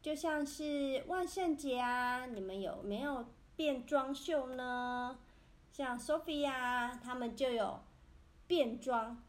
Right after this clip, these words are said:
但是 Sophia 跟 Shiny 很喜欢变得像公主一样。去年 Sophia 是扮嫦娥，那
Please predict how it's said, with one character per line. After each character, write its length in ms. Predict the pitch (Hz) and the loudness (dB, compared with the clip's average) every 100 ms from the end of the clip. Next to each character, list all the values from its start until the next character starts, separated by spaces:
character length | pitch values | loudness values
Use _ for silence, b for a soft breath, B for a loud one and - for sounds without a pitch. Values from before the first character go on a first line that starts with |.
| - | -10
但 120 | 254 | -8
是 100 | 240 | -6
Sophia 520 | 269 330 339 302 226 | 2 2 4 0 2
跟 120 | 226 | -2
Shiny 560 | - - 240 262 247 - - | -4 -2 -2 -2 -4 -8 -12
很 220 | - 190 | -8 -6
喜 260 | 240 - 196 | -6 -4 -4
欢 240 | 196 220 | -2 -4
变 220 | 214 254 233 | -2 -2 -2
得 100 | 214 | -2
像 300 | 254 233 233 | -4 -6 0
公 320 | 285 302 294 | 2 4 0
主 220 | 269 233 | -2 -6
一 260 | 214 214 240 | -6 -6 0
样。 420 | 247 214 120 202 - b b b - - | 2 2 -2 -8 -16 b b b -20 -10
去 160 | - 392 | -4 0
年 320 | 349 285 285 | 2 2 0
Sophia 520 | 302 294 294 277 247 | 0 0 0 0 0
是 160 | 269 277 | -2 -6
扮 920 | - 269 254 240 226 208 202 196 202 - - - | -2 0 2 2 0 0 -2 -4 -8 -14 -20 -16
嫦 360 | - 208 202 277 320 | -12 -6 -4 -4 2
娥， 460 | 226 208 220 294 - - - - - - - - - - - - - | 4 6 4 2 -6 -18 -20 -20 -20 -20 -20 -20 -20 -20 -20 -12 -2
那 580 | 302 285 262 240 240 | 0 0 0 -4 -6